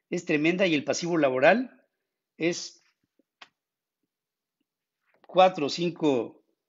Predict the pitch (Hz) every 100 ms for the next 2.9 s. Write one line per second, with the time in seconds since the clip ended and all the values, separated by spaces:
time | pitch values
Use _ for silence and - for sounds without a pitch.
0 | _ - 175 165 139 135 143 151 147 131
1 | 151 135 120 127 - - - 147 135 175
2 | 175 - 135 113 120 117 120 107